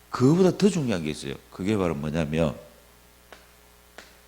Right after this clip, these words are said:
한 지역을 장악하고 있는 강한 자입니다. 요거예요.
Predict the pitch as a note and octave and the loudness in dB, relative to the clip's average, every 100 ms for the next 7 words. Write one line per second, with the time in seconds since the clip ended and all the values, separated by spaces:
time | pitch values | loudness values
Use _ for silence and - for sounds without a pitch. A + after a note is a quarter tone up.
0 | - - - - - - - - - - | -16 -16 -18 -20 -20 -20 -18 -14 -14 -16
1 | - - - - D#3 D3+ D3+ C#3+ - - | -20 -8 -2 0 0 0 -2 -4 2 2
2 | F#3+ G3 D#3 B2 C3 B2 G#2+ - G#2 A2+ | 6 6 6 6 4 2 0 0 2 2
3 | A2 G#2 F#2 F2+ A2 A2 F2 E2 F2 F2+ | 2 2 0 0 0 -2 -4 -2 -2 -4
4 | D2+ - - - - - - - _ _ | -6 -8 -14 -18 -20 -20 -20 -20 _ _
5 | - - - - - - - - - - | -20 -20 -20 -20 -20 -20 -20 -20 -20 -20
6 | - - - _ - - - - - - | -20 -20 -20 _ -20 -20 -20 -20 -18 -8
7 | E2+ D2+ | -6 -6